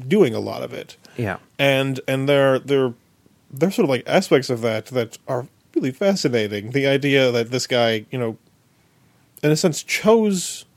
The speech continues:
Speaker 1: his identity without an emotional preference.
Speaker 2: Mm-hmm.
Speaker 1: And, and, like, inevitably, I mean, I would,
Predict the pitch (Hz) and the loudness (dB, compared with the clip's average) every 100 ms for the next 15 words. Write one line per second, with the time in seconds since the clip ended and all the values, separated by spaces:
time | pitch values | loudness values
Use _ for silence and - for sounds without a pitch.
0 | - 147 143 147 180 143 120 110 - _ | -6 0 2 2 2 2 2 -2 -6 _
1 | _ - 151 175 190 170 147 156 147 151 | _ 0 6 8 8 8 4 2 2 -2
2 | 120 - 165 160 - - - - _ _ | -4 -2 -4 -4 -10 -12 -18 -20 _ _
3 | _ _ 120 110 104 107 156 156 147 143 | _ _ -6 -4 -2 2 4 4 2 0
4 | - 143 139 131 143 _ _ _ 147 147 | 0 2 2 -2 -12 _ _ _ 0 0
5 | - 185 185 208 262 190 120 110 107 - | -2 0 2 2 4 4 4 -2 -6 -4
6 | 143 151 160 175 147 | -2 2 4 4 2